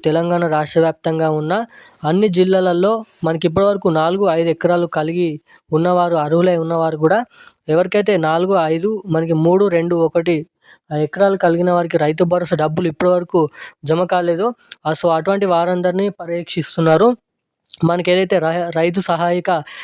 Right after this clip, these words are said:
కేంద్రాలలో వచ్చిన అప్‌డేట్ ప్రకారం మనకి రైతు సర్వే నంబర్లు అనేది బ్లాక్ చేయడం అయితే జరిగిందంట, సర్వీస్ నంబర్లు. So వీటిని మళ్ళీ వెరిఫికేషన్ చేసిన తర్వాత, ఆ, మనకి అన్‌బ్లాక్ చేసిన తర్వాత వారికి ఈ రోజు నుంచి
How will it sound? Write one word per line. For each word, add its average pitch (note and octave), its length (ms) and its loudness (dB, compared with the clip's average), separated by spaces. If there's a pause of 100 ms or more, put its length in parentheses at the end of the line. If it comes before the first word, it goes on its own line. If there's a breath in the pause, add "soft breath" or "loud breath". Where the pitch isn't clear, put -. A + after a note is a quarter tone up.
(180 loud breath)
కేంద్రాలలో F#3 640 -8 (180)
వచ్చిన D#3 300 -2
అప్‌డేట్ E3 340 0
ప్రకారం E3 380 0 (460 loud breath)
మనకి F3+ 260 -2
రైతు F3+ 300 0
సర్వే F#3 340 0
నంబర్లు F3 400 0
అనేది E3+ 340 0
బ్లాక్ D#3 320 0
చేయడం E3 280 0
అయితే E3 140 0
జరిగిందంట, D#3 600 0 (180)
సర్వీస్ D#3 360 -4
నంబర్లు. D#3 400 4 (320 loud breath)
So D#3+ 200 2
వీటిని F#3 220 2
మళ్ళీ F3 300 4
వెరిఫికేషన్ F3 520 2
చేసిన E3+ 260 2
తర్వాత, D#3+ 420 0
ఆ, D3 480 -2
మనకి D3+ 380 -2
అన్‌బ్లాక్ E3 420 -2
చేసిన D#3+ 240 2
తర్వాత D3+ 400 0 (540 loud breath)
వారికి F#3+ 360 0
ఈ F3+ 180 6
రోజు F#3+ 220 4
నుంచి F3 340 0